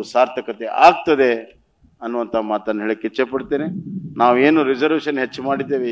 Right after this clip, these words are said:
ಎಸ್ ಸಿ ಎಸ್ ಟಿಗೆ, ಈಗಾಗಲೇ ಆದೇಶ ಮಾಡಿ ಅನುಷ್ಠಾನ ಕೂಡ ಆಗ್ತಾ ಇದೆ. ಕೆಲವೇ ದಿನಗಳಲ್ಲಿ ಅದರ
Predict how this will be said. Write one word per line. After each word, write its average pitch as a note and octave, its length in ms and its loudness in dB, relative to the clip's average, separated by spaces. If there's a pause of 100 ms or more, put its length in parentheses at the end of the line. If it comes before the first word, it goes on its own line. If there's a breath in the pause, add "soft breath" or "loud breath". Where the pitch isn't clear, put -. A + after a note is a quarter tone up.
ಎಸ್ - 100 -12
ಸಿ C3+ 120 -8
ಎಸ್ - 140 -14
ಟಿಗೆ, B2+ 200 -8 (420)
ಈಗಾಗಲೇ B2 440 2 (180)
ಆದೇಶ C3+ 280 4 (160)
ಮಾಡಿ C#3+ 240 0
ಅನುಷ್ಠಾನ B2+ 420 -2 (100)
ಕೂಡ A#2+ 100 0 (120)
ಆಗ್ತಾ D3 300 0
ಇದೆ. D3+ 120 -2 (480)
ಕೆಲವೇ D#3 260 4 (100)
ದಿನಗಳಲ್ಲಿ C#3+ 520 0
ಅದರ B2 160 -6